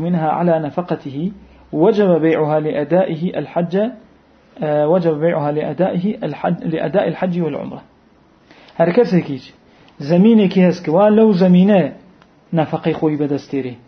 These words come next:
مادامە ئیسە زیادە لەسەر ڕزقی خۆی و خانەوادەی شتی هەست، واجبە ئەو کارە چی بکا؟ بیفرۆشی، بڕوا بۆ حەج. حتا ئەویشە. وذلك أنه لو كان، ئیسە سوالە مەسە کابراژێ دێن لە بەر چی؟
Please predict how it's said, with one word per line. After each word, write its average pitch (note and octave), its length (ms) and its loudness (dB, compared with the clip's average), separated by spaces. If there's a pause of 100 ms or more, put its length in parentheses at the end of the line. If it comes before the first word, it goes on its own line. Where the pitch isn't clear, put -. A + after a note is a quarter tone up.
(840)
مادامە E3+ 440 2
ئیسە F#3 220 0 (280)
زیادە D3 380 2
لەسەر F3 220 0 (480)
ڕزقی F3 340 -6
خۆی F3 160 2
و D3 120 -2
خانەوادەی C#3+ 520 0
شتی D#3+ 220 -6
هەست، A#3 200 -2 (460)
واجبە D3 340 0
ئەو E3+ 80 2 (120)
کارە D#3+ 280 2
چی G3 100 -4
بکا؟ F#3 200 0 (180)
بیفرۆشی، F3 460 0
بڕوا D3+ 240 2
بۆ A#2+ 120 -4
حەج. - 120 -18 (100)
حتا A#3 240 2
ئەویشە. G#3 340 2 (1800)
وذلك G3+ 400 4
أنه A#3+ 320 6
لو G#3 160 6
كان، A#3+ 240 4 (160)
ئیسە F3 220 0
سوالە A#3+ 300 4
مەسە G#3+ 180 0
کابراژێ A3+ 400 4
دێن A3+ 180 2
لە C#4+ 120 4
بەر D#4+ 120 4 (100)
چی؟ F3 140 0